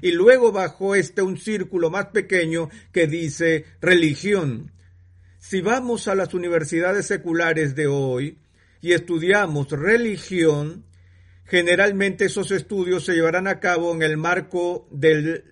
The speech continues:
departamento de sociología o de antropología. Y la diferencia es esta.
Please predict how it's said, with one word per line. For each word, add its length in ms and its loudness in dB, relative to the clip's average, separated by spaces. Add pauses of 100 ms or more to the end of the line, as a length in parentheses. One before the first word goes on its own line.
departamento 960 0
de 340 2 (100)
sociología 1160 2 (220)
o 200 0
de 100 4
antropología. 1040 0 (760)
Y 120 -2
la 100 6
diferencia 640 2
es 100 -4
esta. 540 -6